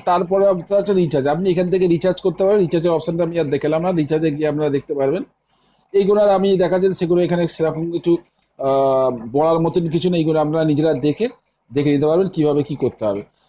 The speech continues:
তো বন্ধুরা, আশা করছি আপনারা বুঝতে পারলেন এর মধ্যে কী কী আছে। টোটালটাই আপনি ফ্রিতে ইনকাম করতে পারেন, এখানে কোনো রকম ইনভেস্টমেন্ট নেই।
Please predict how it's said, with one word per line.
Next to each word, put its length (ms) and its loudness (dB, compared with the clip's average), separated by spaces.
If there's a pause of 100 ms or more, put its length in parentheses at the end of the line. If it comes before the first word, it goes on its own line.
(140)
তো 60 0
বন্ধুরা, 480 2
আশা 340 0
করছি 260 0
আপনারা 320 2
বুঝতে 380 2
পারলেন 320 2
এর 160 4
মধ্যে 300 2
কী 140 -10
কী 200 -2
আছে। 160 0
টোটালটাই 600 0
আপনি 220 0
ফ্রিতে 340 -2
ইনকাম 300 0
করতে 200 -2
পারেন, 140 2
এখানে 200 0
কোনো 320 -2
রকম 240 0
ইনভেস্টমেন্ট 520 -2
নেই। 140 -2